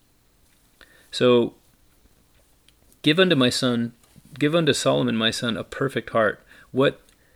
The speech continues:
greater ambition? Now you notice David didn't say, "Give unto Solomon my son an understanding heart so that he can be wise."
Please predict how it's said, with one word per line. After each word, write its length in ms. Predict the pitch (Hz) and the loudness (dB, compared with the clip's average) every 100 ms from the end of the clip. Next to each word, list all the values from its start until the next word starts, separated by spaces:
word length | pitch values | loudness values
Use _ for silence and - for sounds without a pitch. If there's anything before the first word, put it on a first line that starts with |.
| _ | _
greater 300 | - 123 135 | 0 4 4
ambition? 500 | 110 113 113 120 113 | 2 0 0 0 -2
Now 80 | 110 | -4
you 140 | 117 117 | -2 -2
notice 360 | 143 160 123 | 0 0 -2
David 300 | - 135 135 | 0 0 0
didn't 200 | 120 117 | -6 -6
say, 460 | - 123 110 107 131 _ _ _ _ _ _ _ | -6 -2 -2 -2 -6 _ _ _ _ _ _ _
"Give 300 | - 135 135 | 2 2 2
unto 400 | 117 117 127 123 | -2 -4 -4 -6
Solomon 440 | 110 120 110 113 113 | -2 -2 -2 -4 -4
my 140 | 110 | -4
son 340 | - 110 107 | -6 -6 -6
an 160 | 98 107 123 | -6 -8 -6
understanding 640 | 117 113 - 117 113 107 | -6 -6 -6 -4 -4 -6
heart 440 | - 104 - - - _ _ | -8 -10 -10 -14 -20 _ _
so 160 | - 117 | -8 -4
that 100 | 110 | -2
he 120 | 107 123 | -2 -2
can 140 | 110 | -2
be 120 | 101 | -4
wise." 560 | 107 57 57 71 - | -4 -4 -6 -8 -12